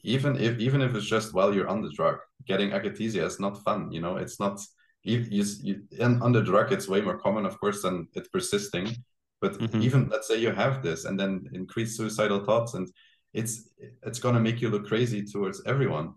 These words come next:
Speaker 1: No wonder that they, you get labeled as, you know, mentally ill. It's almost impossible to be mentally healthy while taking these drugs. It's impossible, you know?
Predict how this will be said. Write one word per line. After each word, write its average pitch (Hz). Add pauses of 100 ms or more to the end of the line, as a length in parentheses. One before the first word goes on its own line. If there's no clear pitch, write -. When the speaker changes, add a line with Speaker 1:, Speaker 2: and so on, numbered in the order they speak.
Speaker 1:
No 98
wonder 117
that 92
they, 95
you 92
get 90
labeled 92
as, 90
you 90
know, 98
mentally 95
ill. 110 (280)
It's -
almost 107
impossible 98
to 98
be 90 (200)
mentally 107
healthy 110
while 92
taking 101
these 95
drugs. 117
It's -
impossible, 95 (360)
you 87
know? 101